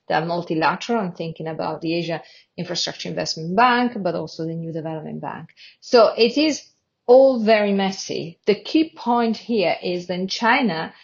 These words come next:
has the resources to build a, another system, another institutional system. And to some extent, some of the building blocks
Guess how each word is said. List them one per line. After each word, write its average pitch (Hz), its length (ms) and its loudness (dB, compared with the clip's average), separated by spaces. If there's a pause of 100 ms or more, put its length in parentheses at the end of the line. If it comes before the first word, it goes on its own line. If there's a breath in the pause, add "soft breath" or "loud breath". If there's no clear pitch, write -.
(300 soft breath)
has 202 360 0
the 185 120 -2
resources 175 920 -4 (140)
to - 100 -8
build 165 440 -2 (240)
a, 180 140 -4 (140)
another 175 420 -2
system, 170 540 -8
another 170 560 -4
institutional 170 840 -8
system. - 680 -8
And 180 200 -2
to 190 80 -6
some 240 220 2
extent, 175 420 -2
some 185 300 -2
of 165 100 -6
the 160 160 -6 (420 soft breath)
building 180 440 2
blocks - 520 -2